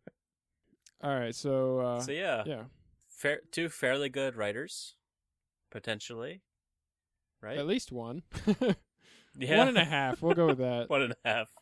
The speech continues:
Speaker 2: Yes. Oh, man. Uh, timeline-wise, in
Speaker 1: Yeah.
Speaker 2: the real world, uh, this draft came out in two thousand two. I imagine this is one of the, uh,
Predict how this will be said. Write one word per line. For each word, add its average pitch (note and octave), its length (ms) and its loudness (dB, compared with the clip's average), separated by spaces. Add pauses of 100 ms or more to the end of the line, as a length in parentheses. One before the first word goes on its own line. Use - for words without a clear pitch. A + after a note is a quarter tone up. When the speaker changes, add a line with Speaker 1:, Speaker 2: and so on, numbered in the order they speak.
(380)
Speaker 2:
Yes. G2+ 400 -6 (1600)
Oh, A#2 280 -10
man. G#2 400 -10 (1400)
Uh, A2+ 340 -4
timeline-wise, G#2+ 960 -2
in F#2+ 200 -14
Speaker 1:
Yeah. B2 200 -8
Speaker 2:
the F#2+ 120 -10
real A#2 260 -2
world, F#2 380 -10 (1300)
uh, G#2 200 -8
this A2 180 -8
draft A#2 340 -4
came A2+ 160 -8
out G2 140 -8
in G2 140 -14
two C#3 140 -8
thousand C3+ 320 -4
two. A2 380 -6 (1080)
I A2+ 140 -4
imagine A#2 340 -2
this A#2+ 200 -2
is A#2 80 -8
one A#2 140 -2
of G#2+ 80 -6
the, G#2 180 -6
uh, F2+ 220 -8